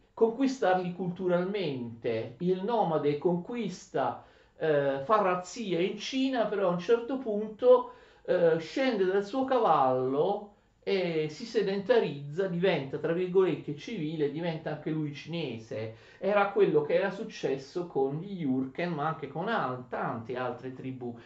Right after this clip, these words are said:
nomadi, anche con tribù che proprio come gli Jurchen occupavano, avevano formato tanti stati e staterelli nella Cina, nella Cina settentrionale. E invece i mongoli non avevano nessuna intenzione per il momento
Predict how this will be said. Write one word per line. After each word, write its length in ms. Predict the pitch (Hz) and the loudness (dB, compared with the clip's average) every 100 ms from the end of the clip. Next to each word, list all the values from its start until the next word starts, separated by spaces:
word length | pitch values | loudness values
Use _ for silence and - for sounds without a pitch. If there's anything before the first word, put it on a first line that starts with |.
| - - | -20 -8
nomadi, 520 | 165 165 147 139 170 | -2 0 0 -2 -2
anche 340 | 220 214 180 | -4 -4 -8
con 520 | - 185 185 170 160 - - _ | -4 -2 0 0 -2 -4 -16 _
tribù 400 | 220 247 160 147 | -8 -4 -2 -2
che 160 | 151 208 | 0 -2
proprio 400 | - 135 135 143 | 0 -2 -2 -2
come 300 | 208 190 175 | -2 -2 -2
gli 180 | 196 | -4
Jurchen 440 | 185 139 131 135 139 | -2 -2 -2 -4 -2
occupavano, 720 | 165 - 202 170 135 131 147 | -4 -6 -2 2 2 2 -2
avevano 280 | 170 170 175 | 0 -2 -2
formato 500 | 196 185 147 120 135 | -4 -2 -4 -4 -6
tanti 300 | 180 180 156 | -6 -6 -8
stati 440 | - 180 147 139 | -8 -2 -2 -2
e 60 | 113 | -8
staterelli 880 | - 156 185 170 120 107 110 113 113 - - | -4 -2 0 0 0 -2 -6 -8 -10 -16 -14
nella 480 | 151 165 165 165 165 | -2 0 2 4 2
Cina, 680 | 165 - 123 113 117 113 - - | 0 -10 -8 -6 -4 -6 -8 -16
nella 360 | - 165 156 156 | -6 -2 2 2
Cina 340 | 156 139 131 | 2 -4 -6
settentrionale. 1200 | 123 - - 135 123 139 135 127 117 107 104 110 135 | -4 -8 -8 -8 -8 -6 -6 -4 -6 -6 -8 -10 -6
E 80 | 165 | -6
invece 400 | 156 135 131 180 | -2 -2 -2 -2
i 140 | 165 | -2
mongoli 540 | 143 117 113 110 110 | -2 -2 -2 -4 -4
non 140 | 120 143 | -6 -4
avevano 320 | 165 165 160 | 0 0 0
nessuna 380 | 165 - 185 156 | -4 -6 -6 -6
intenzione 680 | 139 151 151 - 143 120 120 | -4 -4 -6 -4 -4 -4 -4
per 160 | 131 | -4
il 80 | 147 | -2
momento 760 | 160 156 120 101 101 - 101 | -2 -4 -4 -8 -8 -6 -6